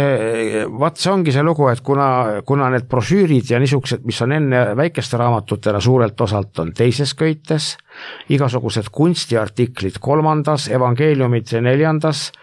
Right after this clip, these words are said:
viiendas tundmatud tekstid, esimeses jälle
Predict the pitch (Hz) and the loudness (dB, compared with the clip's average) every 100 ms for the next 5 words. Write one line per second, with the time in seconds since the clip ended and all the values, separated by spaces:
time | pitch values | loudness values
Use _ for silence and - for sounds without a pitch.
0 | - - - - 143 160 135 113 - - | -20 -18 -14 0 4 4 2 -2 -6 0
1 | 156 151 147 151 139 - 139 - 117 156 | 0 2 -2 -6 -6 -4 -4 -2 2 2
2 | 156 135 113 107 113 110 104 | 2 0 0 0 0 0 2